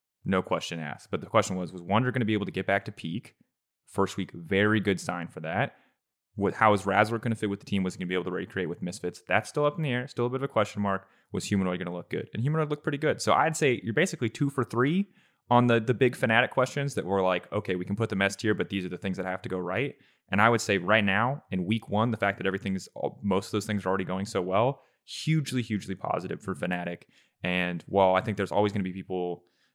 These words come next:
going, "Ah, but, you know, are they gonna crash and burn? It can happen at any moment," which in the historical scheme of super teams and teams that are this stacked, I think is fair. Um, right now, Fnatic looking good.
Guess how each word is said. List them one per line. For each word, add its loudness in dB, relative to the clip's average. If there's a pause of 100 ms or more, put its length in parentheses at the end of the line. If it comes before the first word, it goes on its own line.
going, 0
"Ah, -2
but, -6
you -6
know, -6
are 0
they -2
gonna -6
crash -6
and -2
burn? -4
It -10
can -10
happen -2
at -6
any -8
moment," -6
which -6 (480)
in 2
the 2
historical 2
scheme -2
of -2
super -2
teams -6
and -6
teams -8
that -4
are -2
this -6
stacked, -6
I -10
think -12
is -12
fair. 0 (380)
Um, 2 (380)
right 0
now, 0 (260)
Fnatic 2 (720)
looking 2
good. 0